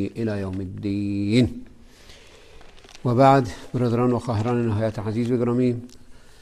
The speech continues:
السلام علیکم و رحمت الله و برکاته. اینک با فرستادن شام چهارشنبه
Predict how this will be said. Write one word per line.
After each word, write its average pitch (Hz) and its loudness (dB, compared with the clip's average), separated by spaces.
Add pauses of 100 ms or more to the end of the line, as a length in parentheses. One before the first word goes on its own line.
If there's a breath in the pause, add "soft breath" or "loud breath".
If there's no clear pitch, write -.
(320 soft breath)
السلام 117 -2
علیکم 110 0
و 117 -4
رحمت 104 -6
الله 117 0
و 107 -2
برکاته. 101 -8 (1700 loud breath)
اینک 120 0
با 120 2
فرستادن 120 0
شام 113 -2
چهارشنبه 107 0